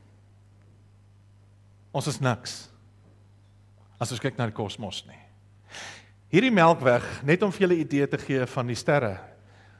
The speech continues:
Wie het 'n idee hoeveel sterre is in hierdie Melkweg? Die wetenskaplikes sê dis tien tot die mag vyfentwintig.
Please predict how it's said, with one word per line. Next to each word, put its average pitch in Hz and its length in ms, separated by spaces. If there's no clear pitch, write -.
Wie 170 100
het 202 80
'n 202 100
idee 160 160
hoeveel 156 200
sterre 139 280
is 127 120
in 113 120
hierdie 104 260
Melkweg? 92 440
Die 127 60
wetenskaplikes 175 760
sê 151 140
dis 135 160
tien 170 280
tot 156 140
die 135 80
mag 110 260
vyfentwintig. 113 760